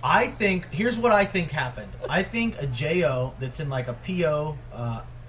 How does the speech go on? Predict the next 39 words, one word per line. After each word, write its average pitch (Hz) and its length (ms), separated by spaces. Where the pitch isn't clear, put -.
like, 120 100
a - 20
public 170 280
affairs, 151 680
uh, 117 380
position 135 600
was 143 160
like, 131 240
"How 170 280
do," 180 100
somebody, 196 420
an 165 100
admiral 175 480
or 151 180
a 139 40
master 151 260
chief 160 80
was 135 120
like, 123 140
"How 160 180
do 185 80
we 202 80
get 196 180
people 165 220
to 143 80
the 135 80
My 131 180
Coast 127 260
Guard 123 200
app?" 104 180
And 147 80
he 131 40
goes, 139 280
"Put 185 120
a 170 40
poll 190 240
on 160 200
there, 117 220
um, 127 440